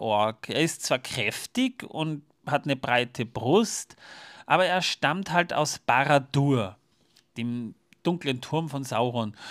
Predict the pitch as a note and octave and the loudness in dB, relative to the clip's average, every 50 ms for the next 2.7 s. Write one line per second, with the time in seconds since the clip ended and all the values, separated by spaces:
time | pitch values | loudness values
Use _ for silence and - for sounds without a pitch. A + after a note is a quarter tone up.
0 | - - - - D3 D#3 E3 E3 E3+ E3 - - D3 D3 F3 G3+ F#3 - - - | -16 -12 -6 -4 0 2 2 2 2 -2 0 2 0 0 2 0 -4 -6 -8 -6
1 | D#3+ D#3+ D#3+ - G2+ - C#3+ D3 C#3+ - - D3 D#3+ D#3+ - C3 - - A#2+ B2 | -4 -4 -2 -2 -4 -4 -4 -6 -8 -6 -6 -6 -6 -4 -4 -6 -4 -2 0 0
2 | D3 F3+ F3 - - - - - D#3 - E3 E3+ - | 0 0 -2 -6 -12 -12 -10 -10 -6 -4 -4 -4 -4